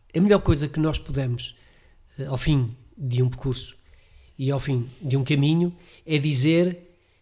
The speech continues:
que voltávamos para trás se pudéssemos. Não. Eu continuo muito feliz, desde que iniciei a minha atividade, e ainda com esta mais-valia de conhecer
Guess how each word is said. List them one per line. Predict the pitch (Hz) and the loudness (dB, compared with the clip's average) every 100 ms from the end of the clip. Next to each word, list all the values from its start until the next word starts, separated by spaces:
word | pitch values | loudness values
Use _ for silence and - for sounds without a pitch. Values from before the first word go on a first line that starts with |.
| _ _ - | _ _ -2
que | 185 180 185 - - | 4 6 4 2 -6
voltávamos | 170 160 156 165 156 147 - | -2 0 2 2 2 0 -2
para | 160 | -4
trás | 160 - | -2 -4
se | |
pudéssemos. | 147 151 131 127 120 | -4 -4 -2 -4 -4
Não. | 113 - _ _ _ _ - - | -6 -14 _ _ _ _ -20 -6
Eu | 143 139 | 0 0
continuo | 131 147 143 131 147 139 135 127 | 2 4 4 2 2 2 2 2
muito | 127 151 147 - | 4 6 6 2
feliz, | - 127 156 - - - - - | -2 -2 -2 -8 -14 -20 -20 -14
desde | - 131 156 127 | -2 4 4 4
que | 143 | 0
iniciei | 127 143 | 2 0
a | |
minha | 127 127 | 0 -2
atividade, | 123 127 135 143 - - - - - | -4 -6 -6 -10 -18 -20 -20 -18 2
e | 143 151 | 6 8
ainda | 160 165 165 160 - - _ | 6 6 2 -2 -12 -20 _
com | 160 151 165 - 160 | 2 4 4 2 2
esta | 147 165 | 2 2
mais-valia | 151 170 135 123 139 160 170 165 | 4 4 2 2 4 4 4 4
de | 135 160 139 127 - - - | 2 2 2 -2 -14 -20 -4
conhecer | - 180 143 - - 185 185 170 | 6 8 8 2 6 6 6 2